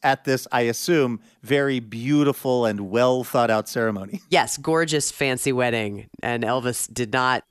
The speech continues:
Speaker 2: enter the building,
Speaker 1: No,
Speaker 2: let's
Speaker 1: he
Speaker 2: say.
Speaker 1: didn't. I think we're all better for that.
Speaker 2: <laughs>
Speaker 1: Okay, what's, uh, some other ridiculous challenge one of our listeners took on?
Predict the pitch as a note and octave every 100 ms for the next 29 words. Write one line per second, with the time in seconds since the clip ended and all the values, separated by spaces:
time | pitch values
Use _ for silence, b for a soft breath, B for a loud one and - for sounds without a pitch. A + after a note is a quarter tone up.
0 | - C3+ A#2+ C3 A2+ A2+ A2 A2 G2 G2
1 | D3 C3 B2+ A#2+ A2 A2 E3+ G#2+ D3+ B2
2 | - A2 A2 G#2+ G#2 G#2 F#2 F#2 C3+ C#3
3 | C#3 B2+ D#3 - F3 D3 C3+ C3 F3 D3+
4 | D3+ C3 B2 C#3 C3 A#2 - - B2 A#2
5 | G#2 A2 G#2 G#2 G#2+ - F#2+ - G2 G2+